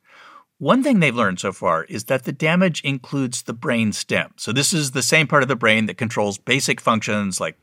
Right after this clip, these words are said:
your heart rate, breathing, sleep. Papish says they've also learned that this can be a very long-term disability.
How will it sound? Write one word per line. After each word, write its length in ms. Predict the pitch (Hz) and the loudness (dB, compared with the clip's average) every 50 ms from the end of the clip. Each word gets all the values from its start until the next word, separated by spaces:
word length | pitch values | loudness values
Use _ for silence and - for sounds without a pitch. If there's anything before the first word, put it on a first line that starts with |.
| _ | _
your 120 | - 92 90 | -8 -6 0
heart 240 | - 135 131 113 - | 2 4 4 4 2
rate, 380 | - 135 110 107 104 101 92 - | 0 2 2 2 2 0 -2 -2
breathing, 640 | - 104 104 98 101 98 95 95 92 92 92 92 | 0 0 0 2 2 2 2 2 0 -2 -2 -4
sleep. 480 | - - - 92 98 95 90 85 - - _ - - - - - - - - _ - | -4 -6 -2 -2 0 0 0 -4 -6 -16 _ -20 -20 -20 -18 -18 -18 -20 -20 _ -2
Papish 300 | 196 233 - 285 - - | 0 0 2 0 -2 0
says 280 | - 190 175 147 - | 0 0 0 0 -2
they've 240 | - 143 143 139 - _ | 2 2 2 2 2 _
also 360 | 139 151 190 185 - 175 147 | 4 4 4 4 0 -2 -2
learned 360 | 131 117 101 95 98 92 87 - | 0 0 -2 0 -2 -4 -2 -4
that 160 | 104 98 - | -4 -4 -4
this 140 | 127 127 - | -6 -6 -4
can 180 | - 151 131 | -6 -6 -4
be 220 | 123 127 117 113 120 | -4 -4 -4 -4 -4
a 140 | - 120 113 | -4 -6 -6
very 500 | 104 101 - 120 117 123 123 120 113 110 | -6 -8 -4 -2 -2 0 0 -2 -4 -4
long-term 760 | 104 147 139 143 165 180 175 170 - - 127 113 95 87 87 | -6 -2 0 2 2 2 2 0 0 -2 0 0 0 -2 -4
disability. 680 | - 110 95 - 104 107 123 117 113 101 95 87 - | -6 -6 -6 -6 -4 0 2 2 2 2 0 -2 -6